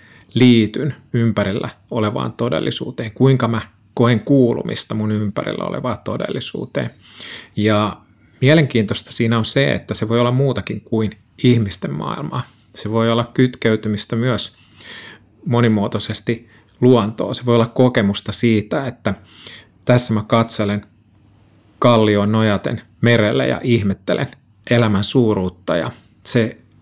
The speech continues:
kova kallio siinä, kuollut, jotenkin eloton, antaa mulle kuitenkin syvän sellaisen varmuuden tunteen, että on jotakin, mikä ei liikahda ja jota-, jotakin, joka pysyy,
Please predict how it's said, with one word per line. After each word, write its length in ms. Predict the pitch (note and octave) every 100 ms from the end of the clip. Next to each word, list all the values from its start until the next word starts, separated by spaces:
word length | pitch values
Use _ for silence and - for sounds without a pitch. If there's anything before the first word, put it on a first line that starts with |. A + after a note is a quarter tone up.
| _ _ -
kova 240 | C#3 A2+
kallio 540 | - A#2+ A2+ A#2 -
siinä, 380 | - - D#2 G2 - - _ _ _ _ -
kuollut, 640 | C#3 A#2+ A#2 - - - _ - - _ _ _ _ _ _ _ _ -
jotenkin 560 | A2+ G#2 G2+ G2+ G#2+ _
eloton, 480 | C#3 B2 G2+ - G2 - _ _ _ _ _
antaa 320 | B2 A2 A2+
mulle 200 | G#2+ A2+
kuitenkin 560 | A2+ - B2+ A#2+ G#2 A2
syvän 440 | - C#3 B2 G2+ - _ _ _ _ _
sellaisen 540 | - A2 G#2 G#2 G#2+ E3+ _ _ A#2+
varmuuden 560 | B2 B2+ A2 G2+ F#2 F#2
tunteen, 520 | - A2 G2+ G2 D#2+ C2+
että 260 | - A#2
on 140 | B2+ B2
jotakin, 440 | C3 A2+ - G2+
mikä 300 | G2 F#2+ G#2
ei 140 | G2+
liikahda 500 | G#2+ G#2 G#2 G2 -
ja 100 | A2
jota-, 360 | G#2 A#2 A2+ G2
jotakin, 540 | - A#2 A2 - G#2 - _ _ _ -
joka 200 | A#2 A2
pysyy, 720 | - B2 B2 - C3 C#3+ -